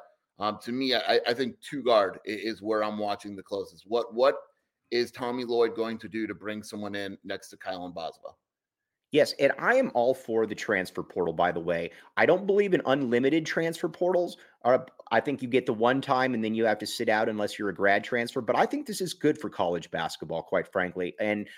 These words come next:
Speaker 2: I buy the argument, too, that, you know, coaches can up and leave.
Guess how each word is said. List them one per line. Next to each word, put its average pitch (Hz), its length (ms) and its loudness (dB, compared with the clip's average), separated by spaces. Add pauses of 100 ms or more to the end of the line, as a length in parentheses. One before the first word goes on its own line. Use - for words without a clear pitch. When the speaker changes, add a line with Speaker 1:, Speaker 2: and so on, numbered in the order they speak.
(200)
Speaker 2:
I 135 100 4
buy 131 260 4
the 175 140 -2
argument, 117 500 0
too, 123 260 -6
that, 107 240 2 (360)
you 135 80 -4
know, 143 200 4 (140)
coaches 156 380 6
can 123 260 -6
up 120 200 4
and 131 140 -2
leave. 104 360 0